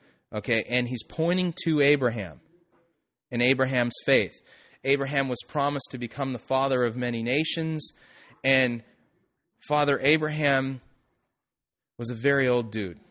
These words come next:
okay? Really, really old. You know, geriatric at this point,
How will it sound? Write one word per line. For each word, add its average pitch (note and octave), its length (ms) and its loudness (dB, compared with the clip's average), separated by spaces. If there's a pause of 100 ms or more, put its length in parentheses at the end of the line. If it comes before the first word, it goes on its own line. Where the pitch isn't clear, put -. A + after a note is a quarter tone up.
(680)
okay? G#2 380 -4 (960)
Really, B2 380 0
really G2 300 -8
old. - 280 -14 (920)
You G#2+ 200 -8
know, F#2+ 100 -10 (220)
geriatric A#2+ 880 -2
at - 100 -16
this G2 160 -14
point, - 420 -14